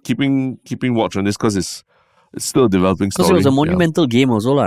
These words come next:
Speaker 2: right?
Speaker 1: Very, very big game that would, I mean, you, you could argue it's just one game, but at the same time, nowadays the Premier League is decided by, you know, like, uh, by one or two points
Speaker 2: Yeah,
Speaker 1: a lot of
Speaker 2: yeah.
Speaker 1: times, the championship.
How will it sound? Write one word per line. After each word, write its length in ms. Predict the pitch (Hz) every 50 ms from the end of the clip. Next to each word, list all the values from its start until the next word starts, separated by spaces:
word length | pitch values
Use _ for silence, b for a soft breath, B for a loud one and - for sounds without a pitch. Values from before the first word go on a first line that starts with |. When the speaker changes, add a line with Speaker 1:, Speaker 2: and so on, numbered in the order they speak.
| 90
Speaker 2:
right? 220 | 110 107 73 62 82
Speaker 1:
Very, 180 | 92 98 104
very 140 | 110 117 120
big 200 | 107 107 113 87
game 220 | 85 104 101 98 98
that 180 | 95 82 - - _ - -
would, 240 | - 92 95 80 - _ -
I 60 | -
mean, 400 | 117 143 131 110 98 90 78 - - -
you, 140 | 107 110
you 220 | 110 113 117 113 101
could 260 | - - - 113 - -
argue 300 | - 98 101 101 117 117
it's 100 | 98 85
just 140 | 98 90 87
one 160 | 87 87 87
game, 260 | 85 90 90 90 90
but 160 | 80 87 78
at 180 | 87 92 95 -
the 140 | 87 87 87
same 220 | - 107 104 98
time, 320 | - 104 98 101 101 101 b b b b b b b b b
nowadays 480 | - 107 104 101 95 98 98 98 90
the 140 | - 90 85
Premier 280 | - - 82 90 92 90
League 160 | 92 92 80
is 100 | 82 80
decided 440 | - - 76 - - 80 82 87 80
by, 180 | 76 73 73 73
you 240 | 71 64 57 73 85
know, 220 | 82 78 78 - -
like, 260 | - 78 73 - -
uh, 600 | - - - - - - - - - - - - -
by 220 | - - 71 71 73
one 220 | 78 85 85 80
or 40 | 78
two 160 | - 87 82
points 380 | - - 104 98 92 92 80 -
Speaker 2:
Yeah, 60 | 76
Speaker 1:
a 20 |
lot 80 | 78 76
of 140 | 82 82 76
Speaker 2:
yeah. 80 | 76
Speaker 1:
times, 120 | 76 76 76
the 60 | 80
championship. 480 | - - - 85 85 78 76 - -